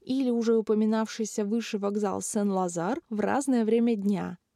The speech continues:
И из-за того, как по-разному падает свет и ложится тень, мы чувствуем время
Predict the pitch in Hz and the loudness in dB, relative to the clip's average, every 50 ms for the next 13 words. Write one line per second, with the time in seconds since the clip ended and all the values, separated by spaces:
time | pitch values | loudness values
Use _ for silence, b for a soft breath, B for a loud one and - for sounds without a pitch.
0 | _ - 269 262 247 226 214 190 208 208 - - 220 220 208 208 220 233 247 269 | _ -4 0 2 2 2 2 2 0 0 0 0 0 0 -2 -2 -4 -2 -2 0
1 | 285 277 262 220 - 208 202 - _ 214 220 233 254 254 233 226 226 208 202 202 | 2 2 0 0 -2 -6 -8 -4 _ -2 0 0 0 0 2 2 2 2 2 0
2 | - 220 233 247 214 214 214 208 - - - 226 233 247 226 208 - _ 220 214 | 0 -2 -2 0 2 2 0 0 -2 -6 -6 -2 0 2 2 0 -2 _ -2 -2
3 | 214 214 214 214 247 233 - - 208 196 - - 233 285 359 370 - b b b | 0 0 0 0 -2 -2 -2 -6 -8 -8 -4 -4 -2 -2 -2 -4 -6 b b b
4 | b 208 226 294 349 349 285 - - - - 302 294 - - - 233 226 233 233 | b 2 2 2 2 -2 -2 -4 -6 -2 -2 -2 -2 -4 -8 -8 -4 0 0 2
5 | 220 214 208 196 196 208 208 214 214 262 302 294 254 220 190 - | 2 2 0 -2 -4 -4 -2 -2 0 0 0 2 2 2 0 0